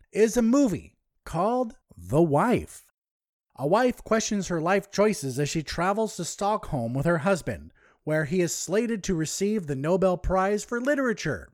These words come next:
This stars Glenn Close from a hundred one Dalmatians,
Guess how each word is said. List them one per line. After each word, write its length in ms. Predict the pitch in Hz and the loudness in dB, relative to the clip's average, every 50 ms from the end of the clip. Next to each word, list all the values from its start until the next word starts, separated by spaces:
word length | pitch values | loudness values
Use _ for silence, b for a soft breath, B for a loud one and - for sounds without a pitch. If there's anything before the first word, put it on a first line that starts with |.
| _ _ | _ _
This 160 | 151 180 185 | -2 0 0
stars 340 | - - 202 202 196 180 160 | 2 2 2 2 2 2 0
Glenn 300 | 139 139 170 196 208 202 | -2 0 0 2 2 0
Close 380 | - - 214 240 233 220 208 - | -2 -2 -2 0 0 0 -2 -2
from 160 | 180 170 156 | -4 -4 -2
a 40 | 143 | 0
hundred 260 | 156 180 175 175 160 | 0 0 0 0 0
one 180 | 165 175 170 170 | 0 0 0 2
Dalmatians, 800 | 160 165 160 165 175 196 208 185 - 156 151 170 180 - - | 2 2 2 2 2 2 2 2 0 -2 -2 -2 -4 -8 -12